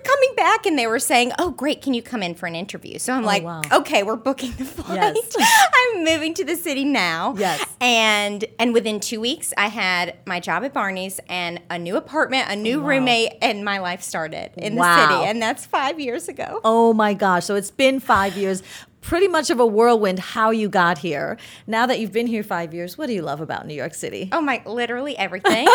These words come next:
Speaker 2: <laughs>
Speaker 1: I fall in love with the city more and more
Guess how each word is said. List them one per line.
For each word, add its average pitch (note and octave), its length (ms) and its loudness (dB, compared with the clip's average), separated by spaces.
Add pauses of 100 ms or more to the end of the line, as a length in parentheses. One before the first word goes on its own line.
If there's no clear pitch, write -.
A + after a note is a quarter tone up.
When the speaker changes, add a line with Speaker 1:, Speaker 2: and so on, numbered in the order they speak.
(160)
Speaker 2:
<laughs> - 0 - (840)
Speaker 1:
I A#3 100 4
fall A3 240 0
in C4 60 -2
love C#4 140 -2
with C#4+ 80 -10
the F#4 80 -6
city C4 300 -4
more G3 240 -4
and A3+ 100 -4
more B3 180 0